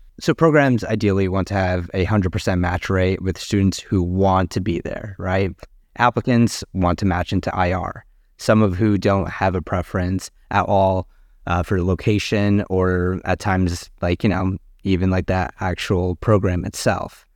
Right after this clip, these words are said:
So at times you can play the system. Don't get me wrong. I'm not saying that you don't, like, you need to strategize on how you're communicating with programs and demonstrating interest. But what happens when you're like, "Hey, I want to match at this specific program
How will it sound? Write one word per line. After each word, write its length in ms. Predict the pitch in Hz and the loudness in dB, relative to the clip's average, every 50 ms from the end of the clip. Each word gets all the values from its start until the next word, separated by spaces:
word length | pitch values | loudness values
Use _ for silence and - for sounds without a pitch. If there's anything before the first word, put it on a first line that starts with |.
| _ - - - _ _ _ | _ -20 -20 -20 _ _ _
So 400 | - - - 123 117 117 110 - - _ | -6 -2 2 2 2 2 2 -2 -4 _
at 120 | - 123 - | -6 -2 0
times 220 | 151 143 127 113 | 2 2 2 2
you 60 | 117 | 0
can 80 | 110 104 | -2 -2
play 160 | - 123 117 | 0 0 0
the 120 | 101 98 92 | 0 0 -2
system. 560 | - - 87 - - - - - - - - - _ - _ _ _ _ | -4 -6 -6 -6 -8 -12 -12 -14 -16 -16 -18 -20 _ -20 _ _ _ _
Don't 140 | - 139 131 | 0 2 4
get 120 | 151 131 | 4 4
me 80 | 123 120 | 4 4
wrong. 240 | 110 104 92 92 92 | 4 2 2 2 2
I'm 80 | 98 | 2
not 160 | 101 101 107 | 2 0 0
saying 180 | - - 113 110 | -2 -2 0 0
that 80 | 110 104 | 0 0
you 100 | 98 95 | 0 0
don't, 320 | 95 95 92 95 90 - | 0 0 -2 -2 -4 -2
like, 140 | 101 110 92 | -2 0 0
you 100 | 95 95 | 2 0
need 160 | 98 104 - | 0 0 -2
to 80 | - 104 | -4 -6
strategize 800 | - - 104 - 92 92 104 104 120 117 120 135 139 - - - | -6 -4 -4 -4 -2 -2 -2 0 0 0 2 0 0 -2 -4 -4
on 80 | - 98 | -4 -2
how 280 | 90 104 101 101 95 95 | 0 0 0 2 2 2
you're 200 | 95 95 92 87 | 0 0 -2 -2
communicating 540 | - 104 101 98 98 - - 101 95 95 | 0 0 2 2 2 2 0 2 2 2
with 140 | 95 92 - | 0 0 0
programs 480 | - 135 127 127 123 131 127 120 104 - | 0 0 2 2 2 2 2 2 2 0
and 120 | 95 90 | -2 -2
demonstrating 560 | - 92 92 92 90 - - 98 92 92 90 | 0 2 2 0 0 0 -2 -2 -2 -2 -2
interest. 580 | 87 98 101 107 - 135 143 156 151 - - - _ _ _ _ _ _ | -2 -2 -2 0 0 0 0 0 0 -4 -8 -14 _ _ _ _ _ _
But 320 | - 123 117 117 113 - _ _ _ | 2 2 2 2 0 -4 _ _ _
what 180 | - 113 123 131 | -2 0 0 2
happens 460 | 123 127 120 - 131 123 123 113 107 | 2 2 2 2 2 2 2 2 2
when 600 | 104 107 104 104 104 107 107 104 104 104 104 - - _ - - - - | 2 2 2 2 2 2 2 2 2 2 0 -2 -4 _ -20 -20 -10 -4
you're 160 | 107 98 95 | -2 0 2
like, 180 | 95 92 90 - | 2 0 0 0
"Hey, 200 | - 113 92 87 | 0 0 0 0
I 200 | - 101 107 110 | 0 0 2 2
want 300 | 110 104 104 101 104 95 | 2 2 2 0 0 0
to 100 | - 120 | 0 0
match 560 | 104 98 92 92 95 95 - - - _ _ _ - | 0 0 0 -2 -4 -6 -8 -12 -16 _ _ _ -4
at 160 | 98 98 92 | -2 -2 0
this 340 | 98 92 - - - - - _ _ | 0 -2 -4 -4 -10 -14 -18 _ _
specific 580 | - - - - - 107 - 107 92 104 - - | -20 -20 -10 -6 -6 -4 -2 -2 -2 -4 -4 -4
program 760 | - - 110 101 92 98 101 98 98 98 101 98 101 101 | 0 2 2 2 2 2 2 2 2 2 2 2 0 0